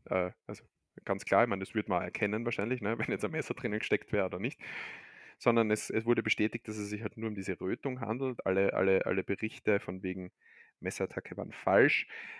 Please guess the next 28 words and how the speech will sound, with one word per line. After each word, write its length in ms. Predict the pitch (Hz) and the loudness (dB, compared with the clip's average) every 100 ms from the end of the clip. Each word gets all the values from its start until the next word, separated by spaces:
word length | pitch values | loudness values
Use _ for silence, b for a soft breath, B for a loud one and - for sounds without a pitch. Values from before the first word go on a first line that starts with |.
| B - | B 4
Ähm, 760 | 107 110 110 110 110 113 113 - b _ | 8 10 8 8 4 2 -2 -6 b _
und 220 | - 127 | 0 4
es 120 | 127 | 6
wird 140 | 135 127 | 6 6
jetzt 140 | 127 | 6
aber 160 | 127 120 | 8 8
noch 140 | 117 | 6
sein, 360 | - 110 104 101 | 8 8 8 6
äh, 240 | 101 98 - | 6 6 4
Blut 260 | 135 143 | 0 0
und 120 | 139 - | -2 0
so 100 | 117 | 2
weiter 240 | 104 123 | 4 2
natürlich 360 | 117 107 113 120 | 0 -2 -4 -4
untersucht, 480 | 104 104 123 113 | -6 -6 -6 -2
weil 100 | 95 | 0
es 80 | 95 | 0
könnte 220 | - 92 101 | -2 -4 -4
sein, 220 | 95 95 | -2 -2
dass 140 | 101 | 0
ihm, 140 | 107 107 | 0 0
wie 40 | |
du 120 | 120 | 0
gesagt 240 | - 120 - | 4 2 2
hast, 160 | - | -4
jemand 260 | 101 98 95 | -2 -2 -2
was 220 | 101 - | -2 0
reingeimpft 840 | 98 110 127 - 117 110 - - | 0 0 -4 -8 -8 -10 -14 -20